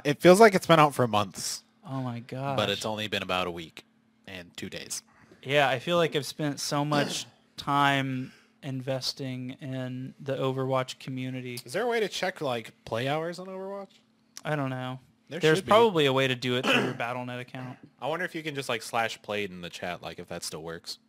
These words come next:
Speaker 2: Did that work in World of Warcraft?
Speaker 1: Yeah, that's how you, that's how you, was, that's how I checked in World of Warcraft
Speaker 2: I
Speaker 1: back
Speaker 2: tried
Speaker 1: in the day.
Speaker 2: slash dance and it didn't work.
Speaker 1: Well,
Speaker 2: <laughs>
Speaker 1: I'm gonna assume that one would probably be a bit harder.
Speaker 2: What? It's just as easy <laughs> as it is in World of Warcraft.
Speaker 1: I don't know.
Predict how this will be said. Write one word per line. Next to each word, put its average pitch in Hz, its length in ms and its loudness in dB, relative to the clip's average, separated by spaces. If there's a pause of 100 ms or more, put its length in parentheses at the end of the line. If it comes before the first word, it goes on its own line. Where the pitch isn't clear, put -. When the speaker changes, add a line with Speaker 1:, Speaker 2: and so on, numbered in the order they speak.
(160)
Speaker 2:
Did 127 120 -10
that 120 120 -6
work 123 200 -6
in 127 100 -12
World 135 140 -10
of 127 80 -16
Warcraft? 170 440 -14
Speaker 1:
Yeah, 180 140 2 (100)
that's 131 140 -6
how 139 80 2
you, 123 140 0
that's 113 160 -4
how 120 80 -2
you, 104 160 -4
was, 117 180 2
that's 117 320 -2
how 98 120 0
I 113 120 2
checked 92 300 -8
in 82 80 -14
World 80 160 -14
of 82 80 -16
Warcraft - 260 -8
Speaker 2:
I 151 40 2
Speaker 1:
back 175 100 -2
Speaker 2:
tried 214 160 4
Speaker 1:
in 208 60 2
the - 80 -2
day. 190 60 0
Speaker 2:
slash 147 300 0
dance 127 340 -6
and 120 80 -10
it 120 80 -12
didn't 123 220 -14
work. 120 300 -16 (640)
Speaker 1:
Well, 214 260 6 (100)
Speaker 2:
<laughs> - 80 -2
Speaker 1:
I'm 160 200 2
gonna 135 180 4
assume 156 760 2 (120)
that 120 200 8
one 131 180 0
would 120 120 -2
probably 113 560 2
be 104 200 -4
a 98 40 -2
bit 98 160 -6
harder. 87 440 -6 (920)
Speaker 2:
What? 208 180 -2
It's 175 160 -8
just 208 300 -4
as 190 140 -2
easy 196 360 2
<laughs> - 20 2
as - 440 -4
it 190 80 0
is 208 180 -2
in 165 140 -4
World 180 140 -4
of 175 80 -2
Warcraft. 151 560 -4 (160)
Speaker 1:
I 160 160 6
don't 120 200 4
know. 92 280 -8